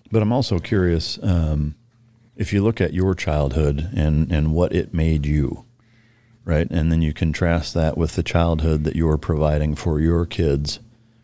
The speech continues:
I-, is there an element of kind of eustress and, and purposeful struggle that you weave into your kids' lives so that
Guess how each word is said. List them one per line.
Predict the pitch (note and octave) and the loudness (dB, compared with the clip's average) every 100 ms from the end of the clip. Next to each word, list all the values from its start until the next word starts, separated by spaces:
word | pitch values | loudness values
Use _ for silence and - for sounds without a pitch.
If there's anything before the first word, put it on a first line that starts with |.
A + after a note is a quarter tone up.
| _ _ _ _ - _ _ - | _ _ _ _ -20 _ _ -12
I-, | - | -4
is | - F2+ | 0 0
there | A2+ D3+ | 0 2
an | G2+ | 0
element | F2 G2+ G#2 G2+ - | 0 2 2 0 0
of | D#2+ D#2+ D#2 D2 C#2+ - - - _ _ _ _ - - | -2 0 0 -2 -6 -14 -20 -20 _ _ _ _ -20 -4
kind | F#2+ D#2+ | 0 0
of | |
eustress | C2+ E2+ G2 - F#2+ E2+ - | 0 0 0 0 0 0 2
and, | D#2 D#2+ | 2 2
and | E2 D#2 D2+ D2+ E2+ - | 2 2 2 0 -4 -4
purposeful | - G2+ G#2 F#2+ - - F2+ E2 D#2 - | 0 0 0 -4 -4 0 2 2 0 -4
struggle | - - F2+ E2+ F2 | -4 0 0 2 0
that | E2 - | 0 0
you | E2 E2 E2 D#2+ D#2+ - - | 2 2 2 2 -2 -10 -16
weave | E2 E2+ F2+ D#2+ | -6 0 0 2
into | E2+ E2 | 2 2
your | D#2 D#2+ | 2 0
kids' | - F2+ E2+ D#2 | 0 0 0 0
lives | D2+ D#2+ D#2+ - | 2 2 0 0
so | E2 | 0
that | D#2+ D#2+ | 2 0